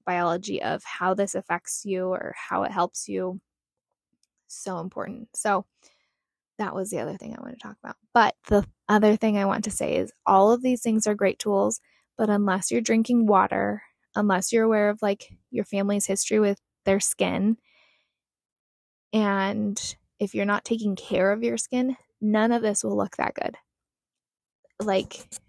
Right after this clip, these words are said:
I just had a friend in who's an esthetician, and we were talking about this, but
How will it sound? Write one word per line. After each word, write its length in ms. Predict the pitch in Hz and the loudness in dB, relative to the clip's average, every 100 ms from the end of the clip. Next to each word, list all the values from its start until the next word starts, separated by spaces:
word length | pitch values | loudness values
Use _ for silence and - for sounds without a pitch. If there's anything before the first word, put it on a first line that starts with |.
| - | -6
I 60 | |
just 300 | 196 202 202 | -2 0 0
had 180 | - 214 | 0 -2
a 60 | 214 | -2
friend 360 | - 190 185 | -2 -2 0
in 260 | 180 185 202 | 0 0 -2
who's 260 | 202 208 - | -2 -4 0
an 240 | 214 208 | 0 0
esthetician, 640 | 196 - 202 196 190 202 | -2 -2 -4 -2 -2 -2
and 80 | 202 | 0
we 80 | 196 | 0
were 80 | 190 | 2
talking 380 | 185 180 208 - | 0 -4 -6 -4
about 260 | - - | -4 -4
this, 400 | - - - - _ _ _ _ _ _ | -4 -6 -8 -14 _ _ _ _ _ _
but 500 | 202 190 196 - - | 2 2 -2 -6 -16